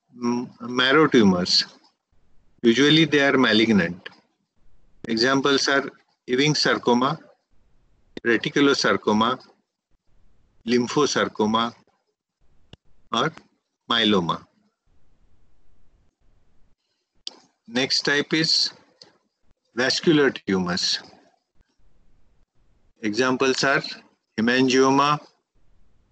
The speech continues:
lymphangioma, and glomus tumor. These are benign. Whereas malignant example is angiosarcoma.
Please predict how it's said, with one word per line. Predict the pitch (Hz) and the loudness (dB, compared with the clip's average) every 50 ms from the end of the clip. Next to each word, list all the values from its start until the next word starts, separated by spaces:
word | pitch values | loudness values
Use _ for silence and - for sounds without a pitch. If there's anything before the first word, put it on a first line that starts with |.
| _ - - - | _ -20 -12 -6
lymphangioma, | 107 104 101 - - 131 131 135 131 120 131 127 127 123 127 127 131 135 135 131 - - _ _ _ _ _ _ _ _ - _ _ - | -4 -4 -4 -4 -2 -2 -2 0 0 0 2 2 2 2 2 0 0 0 -2 -6 -10 -20 _ _ _ _ _ _ _ _ -20 _ _ -8
and | 110 117 127 135 131 117 | -6 -4 -2 -2 -2 0
glomus | 113 123 127 127 131 127 120 113 - - | 2 2 2 4 2 2 0 -2 -2 0
tumor. | - 104 95 87 85 85 - - - - _ _ _ - | 0 0 0 -2 -6 -10 -12 -14 -20 -20 _ _ _ -2
These | 120 120 113 123 | 0 0 2 2
are | 127 143 | 0 0
benign. | 147 135 143 143 143 123 98 78 - - _ _ _ _ _ _ - - _ - - - - - _ _ _ _ _ _ - - _ - | -2 -2 -2 0 0 0 -2 -4 -8 -14 _ _ _ _ _ _ -20 -20 _ -18 -18 -18 -18 -20 _ _ _ _ _ _ -20 -20 _ -6
Whereas | - 117 117 123 123 127 117 - | -4 -2 0 2 0 0 -2 -4
malignant | 123 117 113 113 120 127 127 139 143 143 143 143 131 | -4 -2 0 0 0 0 0 0 0 0 -2 0 -2
example | 143 139 131 127 131 139 139 139 131 143 143 139 139 139 - _ _ _ _ _ _ - - - _ _ _ - | -2 -2 -2 -2 -2 -2 -2 -2 -2 -2 -2 -2 -4 -8 -14 _ _ _ _ _ _ -20 -20 -20 _ _ _ -6
is | 135 143 175 185 - - - - - _ _ _ _ - | -2 -2 -2 -2 -2 -4 -4 -6 -10 _ _ _ _ -6
angiosarcoma. | 117 123 131 135 135 147 143 131 - - 107 92 - - - 92 87 87 82 | -2 -2 0 0 0 0 0 0 -2 -2 -4 -4 -4 -6 -8 -8 -8 -8 -14